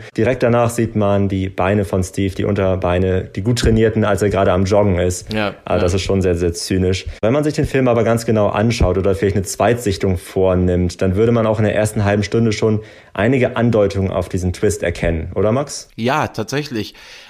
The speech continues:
Speaker 2: Als Noah und Steve sich nämlich zum ersten Mal im Supermarkt treffen, da ist im Hintergrund über Noah ein großes Schild zu sehen mit der Aufschrift Fresh Meat.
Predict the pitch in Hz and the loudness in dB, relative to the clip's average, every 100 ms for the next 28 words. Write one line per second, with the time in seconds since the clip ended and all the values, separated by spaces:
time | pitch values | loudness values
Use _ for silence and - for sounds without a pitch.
0 | - 113 113 147 135 - 151 135 127 139 | -8 -6 -2 -2 -2 -6 -6 -6 -4 -4
1 | 117 127 110 165 - 123 113 147 190 135 | -4 -4 -4 -6 -4 -2 0 -2 -2 -2
2 | 113 - 123 135 139 120 110 120 113 175 | -2 -2 -2 -2 -2 -2 -2 -2 0 0
3 | 185 143 131 120 170 180 147 135 131 110 | -2 -2 -4 -2 -2 0 0 0 0 -2
4 | 110 127 123 - 208 247 139 120 117 120 | -2 -4 -4 -4 -4 -4 -4 -4 -2 -2
5 | 131 - 147 - - 139 - - - - | -2 0 -2 -4 -4 -4 -4 -14 -14 -4
6 | 143 143 - 160 302 - - | -2 -2 -2 0 0 -2 -8